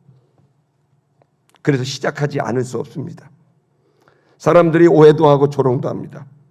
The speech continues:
불안해 보이고 불명확해 보이기도 합니다. 그건 마치 사십 센티 이상의 눈이 덮여져 있는 북빙양에다 거기다 씨를 뿌리고 농사를 짓는 마음일 수도 있습니다. 되지 않을 일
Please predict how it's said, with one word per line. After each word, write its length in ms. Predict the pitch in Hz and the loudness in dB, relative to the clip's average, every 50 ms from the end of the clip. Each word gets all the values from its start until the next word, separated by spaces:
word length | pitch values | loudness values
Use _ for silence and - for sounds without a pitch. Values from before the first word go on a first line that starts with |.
| _ _ _ _ _ _ _ - | _ _ _ _ _ _ _ -4
불안해 340 | - 160 180 180 185 185 185 | 2 4 4 6 6 6 4
보이고 760 | 165 175 180 170 165 170 180 180 185 175 175 - - - _ | 4 4 4 4 4 2 0 0 0 -4 -8 -12 -20 -20 _
불명확해 520 | - 151 156 156 160 156 151 147 147 147 139 | -4 -2 0 2 4 4 4 2 2 0 -2
보이기도 420 | 131 139 135 135 139 139 - 175 | -2 -2 -8 -8 -10 -10 -10 -10
합니다. 360 | 147 - 107 - - - - _ _ _ _ _ _ _ _ _ - | -10 -10 -12 -12 -16 -18 -20 _ _ _ _ _ _ _ _ _ 0
그건 180 | - 165 175 | 0 2 4
마치 560 | 165 147 147 147 - 180 208 - 233 - - - _ _ _ _ _ _ _ _ _ _ _ | 4 2 2 0 0 -4 -2 -4 -4 -8 -16 -20 _ _ _ _ _ _ _ _ _ _ _
사십 440 | - - 170 190 220 - 196 - | -4 0 2 2 2 0 -2 -4
센티 340 | - 226 214 190 - 208 202 | 0 0 0 0 0 -6 -8
이상의 340 | 190 151 190 190 190 196 185 | -4 0 0 2 2 2 0
눈이 240 | 143 165 180 185 160 | 0 -2 -4 -2 -2
덮여져 400 | 156 160 - - 170 160 165 165 | -2 -2 -4 -4 -8 -6 -4 -4
있는 220 | 160 156 160 160 - | -4 -4 -6 -6 -8
북빙양에다 720 | - 147 135 - 185 180 175 160 151 147 143 135 143 139 127 - - _ _ | -10 -14 -14 -10 -8 -6 -6 -6 -4 -6 -6 -6 -8 -10 -12 -14 -18 _ _
거기다 300 | - 151 156 160 160 170 | -2 -2 0 2 2 0
씨를 380 | 165 165 - - 254 226 170 - | 0 -2 -6 -6 -6 -6 -6 -4
뿌리고 460 | - 180 165 143 160 147 127 - - - - | -6 -6 -2 -2 -2 -2 -2 -4 -12 -16 -4
농사를 460 | - 143 165 170 165 170 175 170 170 - | 0 2 2 2 2 0 0 0 -2 -2
짓는 260 | 156 156 156 156 147 | -4 -6 -6 -6 -6
마음일 340 | - - 147 151 147 147 143 | -4 -4 -4 -4 -4 -8 -10
수도 180 | - - - | -10 -12 -12
있습니다. 460 | 139 - - - 131 147 139 - - - - _ _ _ _ _ _ _ _ _ _ _ _ _ _ _ _ _ _ _ _ _ _ _ _ _ _ _ _ _ - | -12 -12 -14 -16 -16 -14 -14 -16 -18 -20 -20 _ _ _ _ _ _ _ _ _ _ _ _ _ _ _ _ _ _ _ _ _ _ _ _ _ _ _ _ _ 2
되지 280 | - 202 233 180 240 | 2 2 2 2 0
않을 340 | 196 185 208 226 220 214 220 | 0 2 4 6 4 4 4
일 360 | 220 175 139 - - - - | 0 -2 -2 -4 -8 -16 -20